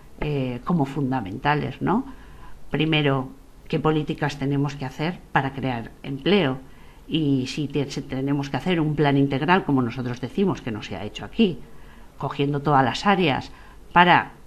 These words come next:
fijar una hoja de ruta de cara a crear empleo en Castellón, eh,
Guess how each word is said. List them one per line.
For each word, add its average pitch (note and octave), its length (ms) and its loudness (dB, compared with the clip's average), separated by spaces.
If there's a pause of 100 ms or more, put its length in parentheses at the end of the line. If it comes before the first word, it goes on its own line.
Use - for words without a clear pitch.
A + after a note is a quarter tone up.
fijar D3 440 2 (180)
una C#3+ 640 0
hoja C#3 240 2
de C3+ 140 4
ruta G3+ 460 2 (340)
de C#3+ 120 -2
cara C3+ 220 0
a B2 60 -6
crear C3 340 -2
empleo B2+ 320 -4
en B2+ 60 -6
Castellón, D#3 500 0 (840)
eh, A#2+ 540 -2